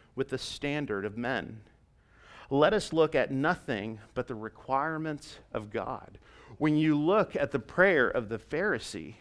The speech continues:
not once does he petition something before God, acknowledge his sin before God. Not once does he confess his sin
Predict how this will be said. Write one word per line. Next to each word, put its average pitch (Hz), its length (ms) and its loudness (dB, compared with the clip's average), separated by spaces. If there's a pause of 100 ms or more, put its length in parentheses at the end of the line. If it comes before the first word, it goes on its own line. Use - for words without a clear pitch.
(240)
not 143 260 -2
once 151 540 0
does 120 200 -6
he 117 280 -2 (360)
petition 143 600 -2
something 117 380 -6
before 110 360 -6
God, 98 420 -4
acknowledge 139 800 0
his 127 140 -4
sin 123 300 -4
before 110 460 -12
God. 101 340 -8 (240)
Not 151 200 0
once 151 280 0
does 139 180 -4
he 139 220 -2
confess - 840 -4
his 127 180 -4
sin 147 460 0